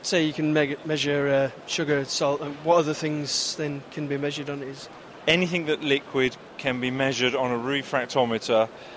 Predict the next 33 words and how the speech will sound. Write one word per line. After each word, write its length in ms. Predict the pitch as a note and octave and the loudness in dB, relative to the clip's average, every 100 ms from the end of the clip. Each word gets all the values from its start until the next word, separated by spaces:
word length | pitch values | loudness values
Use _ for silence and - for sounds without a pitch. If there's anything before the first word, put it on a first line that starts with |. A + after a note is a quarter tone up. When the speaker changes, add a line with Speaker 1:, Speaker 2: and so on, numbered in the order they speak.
| - A2+ | -10 -2
Speaker 2:
Uh, 380 | A2 A2 A2+ A2+ | 2 6 6 4
we 420 | A#2 B2+ A#2+ B2 | 0 0 2 6
often, 340 | B2+ - B2+ | 4 4 -4
it's 200 | C3 B2+ | -4 0
often 300 | C#3+ - B2 | 0 0 -2
used 260 | B2 A#2+ - | -2 -2 -2
in, 320 | A#2+ A#2 A2+ | -4 -2 0
uh, 360 | A2+ A2+ G#2+ G2+ | 2 4 2 -2
food 520 | - - D3+ C3+ - | -6 -10 -4 -4 -4
packaging. 560 | - D#3 F#3+ C#3+ E3 F3+ D#3 B2+ | -4 -4 -4 -4 -4 -4 -8 -4
Uh, 420 | A2 G#2+ A2 A2+ - - - | 0 2 2 0 -4 -16 -10
if 140 | A#2 | -4
you're 100 | B2 | -4
mixing 380 | A#2+ B2+ - B2+ | -4 -4 -4 -4
up 200 | A#2 B2 | -4 -4
glues, 680 | C3+ D3 D#3+ E3+ D#3+ - - - | 2 2 2 -2 -6 -8 -10 -4
uh, 240 | A2 G#2 | 0 0
for 180 | G#2+ - | 0 -2
laminates 560 | B2+ C3 C3 B2+ C#3 - | 2 2 2 -2 -6 -8
for 140 | C3 | -6
the, 380 | A#2 A#2 A#2 A#2 | -4 -2 0 0
uh, 60 | A#2 | 0
packaging 500 | - C3 - C3 B2 | -2 -6 -6 -8 -8
of 80 | A2 | -8
the 80 | |
materials, 680 | A#2 A2 D3+ D3+ D#3 E3+ E3 - - - - - | -10 -6 -2 0 0 -2 -6 -14 -18 -18 -16 -6
uh, 280 | A2 A2 A2 | 0 2 2
refractometer 800 | A#2 A#2+ - A2+ C3+ B2 A#2 A#2 | 2 -2 0 0 0 -4 -4 -8
can 140 | B2 | -8
be 100 | A2+ | -6
used 340 | A#2 B2 A#2+ - | -4 -4 -4 -4
for 140 | B2+ | 0
that. 320 | B2+ D3 D3 | 2 2 -2